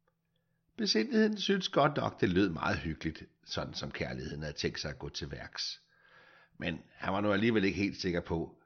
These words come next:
at det var den helt rigtige plan alligevel. Han syntes, at der ligesom manglede noget. At det virkede som om, at Kærligheden ville komme til at skulle springe rundt om sig selv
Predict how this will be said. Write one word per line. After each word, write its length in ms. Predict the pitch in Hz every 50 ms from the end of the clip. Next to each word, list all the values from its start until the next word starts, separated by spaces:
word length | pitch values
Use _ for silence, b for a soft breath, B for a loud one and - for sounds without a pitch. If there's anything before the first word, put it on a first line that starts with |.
| _ _ _
at 100 | 87 87
det 100 | 98 82
var 80 | 87
den 80 | 85 78
helt 300 | 80 107 107 90 76 -
rigtige 340 | 78 76 71 - - 87 76
plan 360 | - - 82 69 55 58 60
alligevel. 440 | - 73 69 69 64 57 57 60 - - - _ _ _ _ _ _ _ _ _ _ _ _ _ _ _ _ _ _ _ _ _ _ _ _ _ - -
Han 160 | - 156 175
syntes, 340 | - 202 196 175 170 - - -
at 100 | - 113
der 60 | 120
ligesom 220 | 120 107 123 123 101
manglede 460 | 87 76 73 71 76 85 87 82 76
noget. 360 | 69 64 - - - - - -
At 100 | - 98
det 100 | 123 147
virkede 240 | 160 180 185 190 202
som 140 | - - 160
om, 140 | 143 143 127
at 80 | 123
Kærligheden 540 | - - 120 110 123 143 143 147 143 127 110
ville 140 | 110 101 98
komme 260 | - - 101 95 95
til 100 | - -
at 80 | 123 107
skulle 240 | - - 123 104 92
springe 420 | - - - - 127 156 156 131
rundt 300 | 92 87 101 - - 95
om 60 | 95
sig 140 | 92 - 90
selv 280 | - - 135 127 -